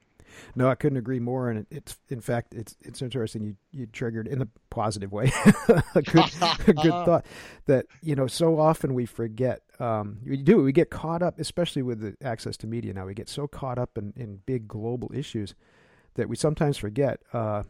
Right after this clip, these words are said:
Speaker 1: you know, it, it's famously, right, people say that art reflects the culture, right? Not
Speaker 2: Mm-hmm,
Speaker 1: it, it,
Speaker 2: mm-hmm.
Speaker 1: more than it, more than the art inspires the cul-, right? Art is reflective of the culture. And I think it's the same thing. These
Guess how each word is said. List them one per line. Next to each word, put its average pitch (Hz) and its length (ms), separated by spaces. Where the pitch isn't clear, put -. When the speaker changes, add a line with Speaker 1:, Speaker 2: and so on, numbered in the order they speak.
Speaker 1:
you 160 100
know, 160 60
it, 151 340
it's 151 160
famously, 156 440
right, 120 240
people 127 260
say 123 260
that 117 160
art 143 300
reflects 123 560
the 117 80
culture, - 500
right? 113 180
Not 117 200
Speaker 2:
Mm-hmm, 104 240
Speaker 1:
it, - 160
it, 101 160
Speaker 2:
mm-hmm. 104 160
Speaker 1:
more 147 220
than 131 280
it, 123 340
more 139 340
than 123 140
the 117 120
art 131 260
inspires 120 640
the - 60
cul-, - 120
right? 127 200
Art 139 200
is 113 140
reflective 120 500
of 110 60
the 107 80
culture. 110 340
And 110 80
I 113 60
think 170 220
it's - 160
the 127 60
same 131 260
thing. 151 240
These 131 200